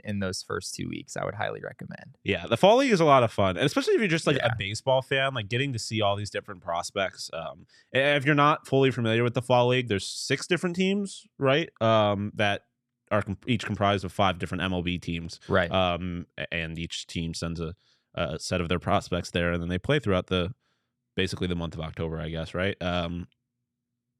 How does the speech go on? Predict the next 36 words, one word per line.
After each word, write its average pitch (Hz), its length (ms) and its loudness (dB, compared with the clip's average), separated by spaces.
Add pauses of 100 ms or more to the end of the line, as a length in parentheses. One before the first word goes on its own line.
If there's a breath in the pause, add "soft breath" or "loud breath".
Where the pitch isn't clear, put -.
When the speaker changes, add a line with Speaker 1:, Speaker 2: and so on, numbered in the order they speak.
(140)
Speaker 2:
it's 175 180 -2
a, 185 100 4
I 135 200 4
love 98 240 0
it. 85 160 -8
I, 120 100 0
I 127 260 4
love 113 300 4
going. 107 300 4
It's 98 120 -6
like, 110 140 0
no 120 120 4
one 151 140 2
goes 110 200 2
to 127 80 -2
the 123 60 0
games. 131 340 -4
They're, 98 100 -6
like, 87 120 -4 (300)
ten 110 200 0
bucks 90 240 -2
to - 60 -6
go 98 180 0
to. - 260 -4 (340 soft breath)
They're, 110 140 2
I, 107 320 2
I 113 140 4
love 95 240 0
'em. 95 220 -4 (180)
They're 101 120 0
super 95 220 -2
fun. 92 200 -4
You 123 120 2
guys 226 120 2
did 269 100 2
a, 110 240 4